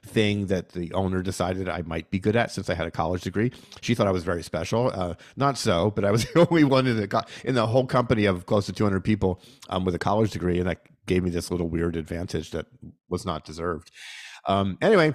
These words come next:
then Pivot Point, then Milady Publishing. Um, fast forward, uh, a little farther, and I am an executive director of the National Cosmetology Association, which is where I found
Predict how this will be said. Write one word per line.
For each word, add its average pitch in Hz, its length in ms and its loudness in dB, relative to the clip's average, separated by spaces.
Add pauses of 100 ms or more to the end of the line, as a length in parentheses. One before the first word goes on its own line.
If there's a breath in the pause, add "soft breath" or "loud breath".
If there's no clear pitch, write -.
then 135 200 2
Pivot 143 240 4
Point, 127 220 2
then 120 120 4
Milady 117 220 4
Publishing. 117 640 2
Um, 101 360 -2 (360)
fast 123 220 2
forward, 117 440 2
uh, 104 320 -2 (280)
a 104 60 -4
little 117 200 4
farther, 127 480 4
and 104 220 -2
I 101 160 0
am 98 340 -2
an 90 260 -8 (180)
executive 110 420 -2
director 117 200 2
of 107 60 0
the 110 60 -4
National 110 240 -2
Cosmetology 107 540 0
Association, 104 560 0
which 98 120 -6
is 92 80 -4
where 98 140 0
I 95 80 0
found 95 300 -4